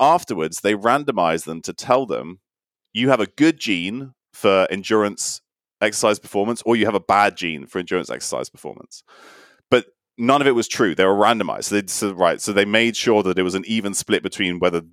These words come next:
that information was true or not. And then those who were told that they had a bad gene, when they re-, when they repeated the test, they got worse at the exercise, even though for half of those it wasn't true,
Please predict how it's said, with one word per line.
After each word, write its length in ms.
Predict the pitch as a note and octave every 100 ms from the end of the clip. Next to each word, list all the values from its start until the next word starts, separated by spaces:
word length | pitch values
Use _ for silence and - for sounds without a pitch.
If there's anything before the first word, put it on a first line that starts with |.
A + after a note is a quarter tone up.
| _ -
that 200 | E2+ -
information 420 | G2+ G2 F2+ F2+ E2+
was 100 | -
true 240 | - E2+
or 80 | B1+
not. 200 | G1+ - _ _ _ _ _ _ _ _ _ -
And 140 | A2
then 140 | A2+ A2+
those 280 | C#3 F3
who 60 | E3+
were 60 | C3+
told 380 | - C3 C3+
that 80 | A#2
they 80 | G#2+
had 180 | G#2+ G2+
a 40 |
bad 460 | D#2 E2+ E2+ B2 B2+
gene, 520 | - G#2+ C#3 F3 F3+
when 160 | - A2+
they 140 | A2
re-, 260 | G#2 A2+ B2+ - - -
when 160 | G#2+ G#2+
they 100 | G2+
repeated 420 | F#2+ F3 F#3+ -
the 80 | F#2
test, 520 | C3 D#3 - - - _ _ _ -
they 80 | A#2+
got 240 | C#3 F#2
worse 640 | F2 A2 A2 - - - - -
at 100 | F2
the 120 | F2
exercise, 760 | F2+ A2+ - C3 D3 D3 - _ _ _ -
even 380 | D3+ F3+ D#3+ B2+
though 380 | A2+ A#2 D#3 D#3+
for 120 | G#2+
half 300 | C3 C#3 -
of 60 | C3+
those 220 | C#3 A#2
it 100 | G#2
wasn't 360 | A2+ A2+ G#2+ _ _ _ _ _
true, 360 | - D3 B2+